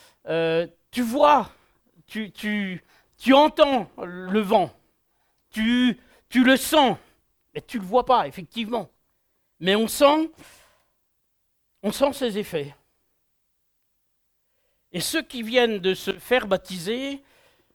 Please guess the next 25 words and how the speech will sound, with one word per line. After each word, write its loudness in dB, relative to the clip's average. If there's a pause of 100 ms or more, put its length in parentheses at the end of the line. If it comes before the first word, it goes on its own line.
(480)
ont 0
senti -4 (920)
l'effet 0
de -6
Dieu, -4 (1080)
j'allais 2
dire, 0
au 0
plus -6
profond 0
de -4
leur 0
cœur, 0 (640)
parce -10
que -8
c'est -6
là 2
que -20
ça -4
se -12
passe. -6 (280)
C'est, -8 (120)
c'est -6
pas 0
tant, 2